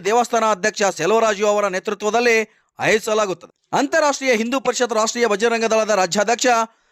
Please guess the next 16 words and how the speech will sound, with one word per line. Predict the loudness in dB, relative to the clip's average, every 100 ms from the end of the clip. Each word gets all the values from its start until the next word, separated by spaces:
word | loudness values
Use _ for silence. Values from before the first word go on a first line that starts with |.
| _ -6
ವಿ | -4 0
ಆನಂದ್, | 0 -2 -4 -10 _ _ _ _
ಹಿರಿಯ | -2 0
ಮುಖಂಡ | 0 0 0 -2
ಮುನಿರಾಜು | -2 0 0 2 2
ಅವರ | 2 0
ಸಮ್ಮುಖದಲ್ಲಿ | -2 -4 -2 -2 2 2 2 _ _ _ _ -4
ಅಘೋರಿ | 0 2 0 -2
ಅಕಾರ | -6 -2 0 2 2 0
ಆಚಾರ್ಯ, | 0 0 2 0 -2 _ _ _ _ -6
ಅಘೋರಿ | 0 2 0
ಗುರು | 0 0
ಡಾಕ್ಟರ್ | 0 0 -2 -4
ಮಣಿಕಂದನ್ | -2 -2 -4 0 -2 -2 _ _ _ _ _ _
ಮಹಾರಾಜ್ | -2 0 2 2
ಅವರು | 2 4 4